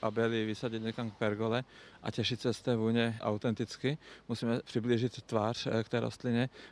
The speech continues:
ale je to velmi příjemná, taková něžná, lehká vůně. Takže myslím, že i z tohoto pohledu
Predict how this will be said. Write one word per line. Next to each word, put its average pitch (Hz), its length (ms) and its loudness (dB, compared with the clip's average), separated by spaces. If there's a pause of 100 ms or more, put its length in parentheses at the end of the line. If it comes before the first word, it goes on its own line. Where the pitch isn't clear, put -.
ale 110 160 4
je 117 80 4
to 120 120 -4
velmi 117 200 2
příjemná, 110 420 -2
taková 110 320 -4
něžná, 104 400 0 (280)
lehká 98 320 -2
vůně. 107 240 2
Takže 107 220 -2
myslím, 120 200 -2
že 117 80 0
i 104 80 -2
z - 60 -10
tohoto 113 300 -6
pohledu 117 420 -2